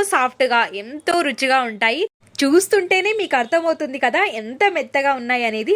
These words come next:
రుచి కూడా అంతే బాగుంటుంది. వీడియోలోకి వెళ్ళిపోయే ముందు నా ఛానల్ని ఇంకా ఎవరైనా సబ్స్క్రైబ్ చేసుకొని వాళ్ళుంటే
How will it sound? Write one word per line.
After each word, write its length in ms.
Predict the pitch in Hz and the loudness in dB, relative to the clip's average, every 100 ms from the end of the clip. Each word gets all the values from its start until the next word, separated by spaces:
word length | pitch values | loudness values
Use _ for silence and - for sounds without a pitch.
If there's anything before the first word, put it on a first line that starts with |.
| 415 | 0
రుచి 240 | 269 359 349 | 0 0 0
కూడా 200 | 277 311 254 | 2 2 0
అంతే 260 | 233 285 320 | -6 -4 -2
బాగుంటుంది. 500 | 269 226 233 220 302 587 - - - 247 | -2 -4 -8 -6 -2 -4 -6 -20 -2 2
వీడియోలోకి 500 | 359 415 427 415 302 | 4 4 4 2 0
వెళ్ళిపోయే 420 | 254 294 302 294 240 | -4 2 4 4 0
ముందు 220 | 220 359 554 | -2 2 4
నా 80 | 427 392 | 4 4
ఛానల్ని 380 | 381 320 302 302 214 | 0 0 -6 -8 -8
ఇంకా 180 | 226 285 302 | -2 2 2
ఎవరైనా 360 | 285 269 247 233 - | 2 0 -2 -6 -2
సబ్స్క్రైబ్ 380 | 262 262 427 415 | -4 2 0 2
చేసుకొని 340 | 381 - 330 302 | -2 0 -2 0
వాళ్ళుంటే 340 | 247 220 202 | 0 -2 -2